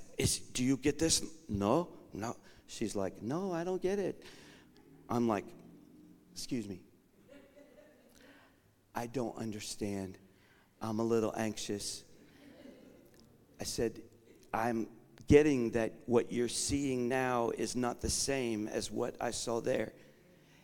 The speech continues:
I said, "Is that good or is that bad?" And he looked up and he said, "Oh, I am sorry, Mister Phillips." He said, "It is good. You are much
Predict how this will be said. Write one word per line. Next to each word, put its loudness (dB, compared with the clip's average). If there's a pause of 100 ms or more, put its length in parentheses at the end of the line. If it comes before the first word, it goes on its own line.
(160)
I 0
said, 0 (320)
"Is 0
that -4
good 6 (460)
or 4
is 2
that 0
bad?" -4 (1500)
And 0
he 2
looked 2
up -2
and -8
he -6
said, -8 (420)
"Oh, 8 (560)
I 6
am 2
sorry, 4
Mister -2
Phillips." -6 (580)
He -6
said, -2 (100)
"It -2
is 0
good. -4 (400)
You 4
are 0
much -6